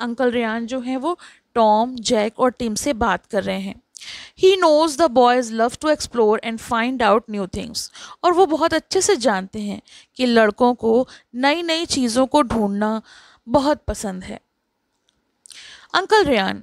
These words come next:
I know you love adventure। Tom, tell me about one any kind। तो यहाँ पर अंकल रेयान कहते हैं, "मुझे पता है तुम्हें रोमांच बहुत पसंद है टॉम, मुझे किसी एक के बारे में बताओ,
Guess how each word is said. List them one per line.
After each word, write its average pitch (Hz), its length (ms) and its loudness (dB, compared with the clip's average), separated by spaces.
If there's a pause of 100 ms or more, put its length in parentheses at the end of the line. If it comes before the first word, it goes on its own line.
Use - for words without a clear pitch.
(180)
I 403 200 0
know 247 380 2 (420)
you 359 180 6 (160)
love 294 160 4 (140)
adventure। 196 520 -4 (400)
Tom, 202 320 -2 (540)
tell 403 220 2
me 392 180 4
about 233 340 6 (160)
one 233 240 0 (120)
any 226 340 -6
kind। - 380 -14 (840)
तो 302 320 2 (120)
यहाँ 247 220 -2
पर 277 160 -2
अंकल 240 360 -2
रेयान 220 300 -2
कहते 214 300 -6
हैं, 285 280 -4
"मुझे 359 220 0
पता 285 320 0
है 320 220 0
तुम्हें 339 260 -4
रोमांच 262 520 0
बहुत 247 280 -2
पसंद 214 340 -6
है 202 80 -2
टॉम, 240 300 -2 (420)
मुझे 370 220 4
किसी - 380 -2 (160)
एक 339 260 -4
के 294 100 -4
बारे 202 280 2
में 202 160 -4
बताओ, 190 420 -2